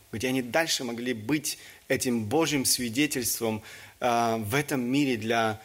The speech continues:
своего окружения. Бог заботится. Там, где мы остаёмся твёрдыми, э, в нашем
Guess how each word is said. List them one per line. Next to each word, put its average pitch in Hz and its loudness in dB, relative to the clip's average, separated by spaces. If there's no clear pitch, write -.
своего 107 0
окружения. 101 -6
Бог 110 -6
заботится. 107 -8
Там, 131 0
где 110 -4
мы 113 0
остаёмся 107 -2
твёрдыми, 107 -2
э, 110 -4
в 95 -10
нашем 120 0